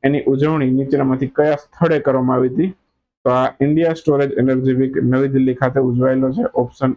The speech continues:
એ આપણો આન્સર બનશે. હાલમાં જ ઇન્ડિયા એનર્જી સ્ટોરેજ વીક છે, અથવા તો ઇન્ડિયા સ્ટોરેજ એનર્જી વીક, આની અગિયારમી આવૃત્તિ હતી, એનું આયોજન છે, બરાબર, નવી દિલ્હી ખાતે કરવામાં આવેલું છે.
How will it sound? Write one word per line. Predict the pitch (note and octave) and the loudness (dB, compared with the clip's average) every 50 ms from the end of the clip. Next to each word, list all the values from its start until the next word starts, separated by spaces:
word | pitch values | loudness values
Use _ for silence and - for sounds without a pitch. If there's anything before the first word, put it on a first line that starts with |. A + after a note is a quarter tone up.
| - B2 | -2 -2
એ | A#2+ | -2
આપણો | A#2 G#2+ - - C3 A#2+ - | -2 -2 -2 -2 -4 -4 -4
આન્સર | - A#2+ A#2 A#2+ - C3 | -4 -4 -4 -2 -2 -2
બનશે. | B2+ B2+ B2+ B2+ B2+ - - B3 B3+ - _ _ _ _ _ _ _ _ _ C#3 | 0 0 0 -2 -2 -2 -4 -4 -4 -6 _ _ _ _ _ _ _ _ _ 0
હાલમાં | C#3 D3 D#3 F3 F3+ F3 | 0 2 2 0 0 -2
જ | F3+ - _ - | -2 -6 _ -2
ઇન્ડિયા | C#3+ D3 D3 D#3 D#3+ D#3+ - - | 0 2 2 2 0 0 0 0
એનર્જી | C#3 C#3 C#3 C#3 C#3 C3+ C#3 C#3+ | 0 0 0 0 0 0 0 -2
સ્ટોરેજ | C#3 - - C3+ B2+ C3 B2+ B2 B2 | -2 -2 -2 0 0 2 0 0 0
વીક | A#2+ B2+ B2+ B2+ | 0 0 0 -2
છે, | - - - C3 B2 | -4 -4 -2 0 0
અથવા | B2 C#3 A#3+ C4+ | 0 0 0 0
તો | - - | 0 0
ઇન્ડિયા | A2 C3 C3 C3+ C3+ C3+ | 0 0 2 2 0 0
સ્ટોરેજ | C3+ - - C3 C3+ C#3 C3+ - - | -2 -2 0 0 0 0 0 0 -2
એનર્જી | A#2+ B2 B2 B2 A#2+ A#2 A#2+ | 0 0 0 0 0 0 0
વીક, | A#2 B2+ C3+ C3+ C3+ - _ _ _ _ _ _ _ _ | 2 0 0 -2 -4 -10 _ _ _ _ _ _ _ _
આની | B2 C3 C#3 - | -2 -2 0 0
અગિયારમી | C3+ C3+ C#3 C3+ D3 D3 D3 D3 D3+ C#3+ | 0 0 0 2 2 2 2 0 0 0
આવૃત્તિ | C#3 C#3 C#3 C3+ C3 C3+ C#3+ | 2 2 0 0 0 0 0
હતી, | C3+ C3+ C#3 D#3 F#3+ G3 - _ _ | 0 0 -2 -2 -4 -4 -8 _ _
એનું | B2+ C3+ C3+ C3 B2+ | -2 0 0 2 2
આયોજન | B2+ C3 B2+ C3+ C#3 C#3 C#3 | 0 0 0 0 0 -2 -2
છે, | C3+ - C#3+ C3 A#2+ | -2 -2 -2 -2 0
બરાબર, | A2 A#2 C3 C3+ C#3 C#3 C#3+ C3 | 0 0 0 0 0 0 0 0
નવી | B2+ B2 B2 B2+ B2 | 0 0 0 0 0
દિલ્હી | B2+ B2 B2+ B2+ | 0 0 0 -2
ખાતે | - - C#3+ C3+ - - | -2 -2 -4 -6 -4 -2
કરવામાં | - C3 C3+ C3 C3 C3 | -2 -2 0 0 2 2
આવેલું | C3+ C3+ C#3 C#3 C3+ | 0 0 0 -2 -2
છે. | - F3 G3 | -2 -4 -4